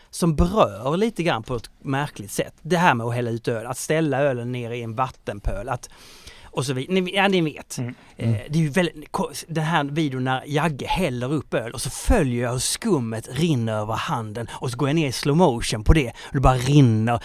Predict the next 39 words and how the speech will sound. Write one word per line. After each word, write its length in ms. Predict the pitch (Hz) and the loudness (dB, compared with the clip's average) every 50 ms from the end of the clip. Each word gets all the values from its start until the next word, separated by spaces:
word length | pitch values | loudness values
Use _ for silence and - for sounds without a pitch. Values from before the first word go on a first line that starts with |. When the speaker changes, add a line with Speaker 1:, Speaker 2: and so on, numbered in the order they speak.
| - - | -8 -6
Speaker 1:
Må-, 160 | - 180 180 190 | 0 2 2 2
ganska 340 | 202 185 165 214 190 196 | 4 4 4 4 4 4
många 160 | 202 247 254 220 | 2 2 2 2
blir 140 | 175 165 | 2 0
äcklade 360 | 185 202 - - - 127 117 143 | 0 -4 -4 -4 -2 0 0 2
av 60 | 190 | 2
det, 180 | 208 - - - - - - | 0 -2 -4 -8 -14 -18 -16
men 80 | - 104 | -12 -10
det 60 | 107 | -10
är 40 | 107 | -8
också 200 | 98 - - - | -10 -10 -12 -8
ganska 240 | 131 135 - - | -8 -8 -8 -8
hett. 500 | - - - - - - - - - - - - - 117 | -8 -8 -8 -8 -10 -12 -12 -14 -14 -14 -14 -12 -8 -4
Speaker 3:
Mm. 140 | 117 127 | -2 0
Speaker 1:
Alltså, 260 | 123 131 113 120 117 123 | 2 2 0 0 -2 0
Jagge 340 | 127 135 120 131 123 117 | 0 2 2 0 0 -2
är 20 | 117 | 0
ju 60 | 135 | 0
inte 160 | 160 156 143 | 2 2 0
ful, 340 | - - 135 123 160 - 156 | -2 -2 0 2 4 2 2
va? 180 | - - 127 - - - - | 0 -2 -6 -6 -8 -8 -4
Om 60 | - | -2
man 100 | 127 120 | 0 0
Speaker 3:
Mm. 140 | 107 113 123 | 0 0 -2
Speaker 1:
säger 0 | |
så. 240 | 127 - 151 - - - - - - 196 127 117 110 | 0 -2 -4 -4 -4 -8 -10 -4 -4 -4 -4 -2 -4
Speaker 3:
<laughs> 40 | - | -2
Speaker 1:
Eh, 220 | 117 120 123 117 - - - - - - - - | -2 -2 -2 -4 -6 -6 -10 -12 -12 -12 -12 -4
jag 140 | 147 131 143 | 0 4 4
jobbar 180 | 156 151 143 143 | 4 4 4 2
ju 80 | 139 | 4
mycket 260 | 139 165 160 - - | 4 4 4 4 4
med 100 | 131 127 | 2 0
sex. 560 | - - - - - - - - - - - - - - - - | -2 0 -2 -2 -2 -2 -8 -8 -6 -8 -8 -10 -14 -20 -20 -10
Speaker 3:
Jag 140 | - - 127 | -4 0 2
vet. 360 | 156 156 113 - - - - - - - - 208 - - - - 233 - - - 214 - - - | 4 4 2 2 -4 -14 -18 -20 -20 -6 -6 -6 -6 -4 0 0 0 0 0 -4 -6 -6 -6 -8
Du 100 | - - | -8 -4
kan 260 | - - 123 127 135 | -2 0 2 2 2
det. 120 | 127 92 | 0 0